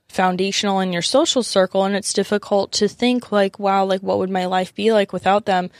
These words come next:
You have to realize there's also a lot of other people out there that are on the same path and that are maybe also trying to improve their lifestyle and find different solutions. And I have to say, for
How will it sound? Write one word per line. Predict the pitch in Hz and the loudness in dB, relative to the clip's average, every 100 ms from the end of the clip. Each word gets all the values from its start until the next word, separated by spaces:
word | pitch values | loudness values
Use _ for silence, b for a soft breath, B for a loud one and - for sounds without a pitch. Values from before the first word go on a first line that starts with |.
| B B - | B B -2
You | 220 | -2
have | 233 | 0
to | 226 | -2
realize | 226 254 254 220 | 2 4 4 2
there's | 214 | -2
also | - 214 - | -2 -4 -2
a | 220 | -2
lot | 208 202 220 | 2 2 2
of | |
other | 220 208 | 2 0
people | 202 208 208 208 | -2 -6 -2 2
out | 196 - | 2 2
there | 196 190 | 2 2
that | 190 190 180 | 2 2 0
are | - - | 0 -2
on | 190 | -2
the | 190 | -4
same | - 196 185 | -6 -6 -6
path | - 214 208 - | -4 0 0 -2
and | 196 | -6
that | 190 185 | -4 -2
are | 185 | -2
maybe | 190 190 196 190 - 196 190 | -4 -2 -4 -4 -4 -2 -2
also | - 208 - 196 | 0 -2 2 0
trying | 190 - 190 190 | 0 -2 -2 -2
to | - 190 180 180 - B B B | -4 0 2 0 -2 B B B
improve | 208 - 226 | -8 0 2
their | 202 196 | 4 4
lifestyle | 185 185 - 185 185 | 4 2 2 4 4
and | 180 | 2
find | 180 - 180 | -4 -2 -2
different | 180 180 - | -2 -6 -6
solutions. | - 190 202 - 190 180 - | -4 0 0 -2 -4 -4 -6
And | 175 180 175 175 b b b | -4 -2 -2 -6 b b b
I | 185 | 0
have | 185 - | 0 -2
to | 202 | -4
say, | - 185 | 0 0
for | - 185 175 - | 2 2 2 -2